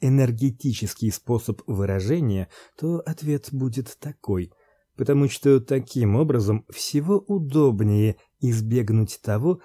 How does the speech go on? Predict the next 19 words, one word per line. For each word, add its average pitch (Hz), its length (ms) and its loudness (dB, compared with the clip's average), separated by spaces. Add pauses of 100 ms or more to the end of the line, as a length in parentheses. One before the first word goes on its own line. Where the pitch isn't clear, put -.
(120)
чтобы 185 400 4
говорить 160 480 2
о 170 120 2
вещах, 151 680 -2
о 180 160 6
которых 185 440 -2
мы 180 300 2
очень 95 540 -4 (280)
мало 101 600 0
знаем. 104 580 -2 (460)
Конечно, 110 560 2
мы 110 200 4
все - 440 -2
убеждены, 107 800 2
что 101 200 0
весомая 190 760 0
материя 139 720 2
состоит 113 580 0
из 110 300 -2